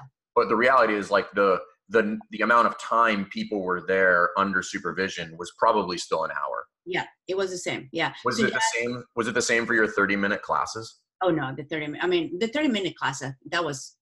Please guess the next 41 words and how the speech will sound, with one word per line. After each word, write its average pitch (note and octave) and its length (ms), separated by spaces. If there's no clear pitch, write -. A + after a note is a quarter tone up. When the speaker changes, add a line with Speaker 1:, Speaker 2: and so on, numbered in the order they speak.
Speaker 2:
back C#3 200
in C#3 120
two D#3+ 120
thousand, C3+ 560
that E3+ 120
was D#3 300
eight, F3+ 320
two A#3 60
thousand G#3 640
seven, A3+ 1160
six, - 380
seven, A#3 260
and D#3+ 260
eight. D#3+ 280
And F3+ 120
then F#3+ 100
Speaker 1:
So F#3+ 60
was A3+ 100
Speaker 2:
once B3 100
Speaker 1:
that A2+ 100
thirty A#2+ 260
minute A2 280
block G2 380
just G2+ 460
basically G2 480
the E2+ 160
workout? E2 580
Speaker 2:
Yeah, G#3 280
yeah, F3+ 300
it G3 100
was F#3 180
just F3+ 220
the F#3 80
workout, D#3 460
yeah. D#3+ 200
And, B3 280
you F4+ 120
know, G3+ 160
I F3+ 140
mean, F3+ 140
like, E3 200